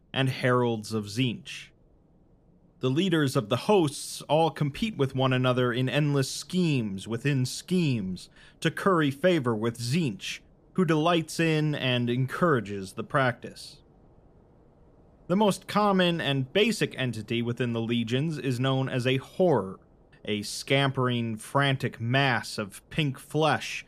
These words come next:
that swarms over enemies as they unleash raw warp energy directly out of their bodies.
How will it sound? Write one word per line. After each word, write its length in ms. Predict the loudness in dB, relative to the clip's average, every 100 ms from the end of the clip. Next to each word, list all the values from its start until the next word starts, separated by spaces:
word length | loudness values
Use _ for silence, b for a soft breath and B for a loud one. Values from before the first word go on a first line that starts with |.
| B B
that 180 | -4 -4
swarms 680 | -4 -4 0 2 2 2 2
over 220 | 2 2
enemies 520 | 2 2 0 -4 -6
as 140 | -6 -2
they 140 | 0
unleash 500 | 0 0 0 -2 -6
raw 380 | -2 2 4 2
warp 440 | 0 2 2 2 -2
energy 640 | -2 0 0 0 0 -2 B -20 _
directly 600 | 0 2 2 0 0 2
out 160 | 2 0
of 120 | 0
their 120 | -2
bodies. 680 | 2 2 2 0 -8 -18